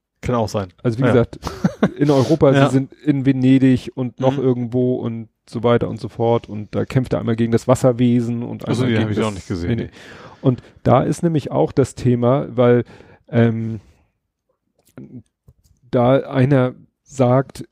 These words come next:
Speaker 2: er wäre aus einem anderen Universum und, äh,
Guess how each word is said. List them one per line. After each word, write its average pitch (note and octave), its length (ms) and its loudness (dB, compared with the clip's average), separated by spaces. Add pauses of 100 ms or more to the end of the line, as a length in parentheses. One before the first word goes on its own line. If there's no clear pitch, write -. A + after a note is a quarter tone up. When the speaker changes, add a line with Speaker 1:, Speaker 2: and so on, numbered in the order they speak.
(360)
Speaker 2:
er A2 180 0
wäre B2+ 440 2
aus C3 220 -6
einem B2 240 -2
anderen C3 280 0
Universum B2 880 -2
und, A#2+ 680 -8
äh, A#2+ 300 0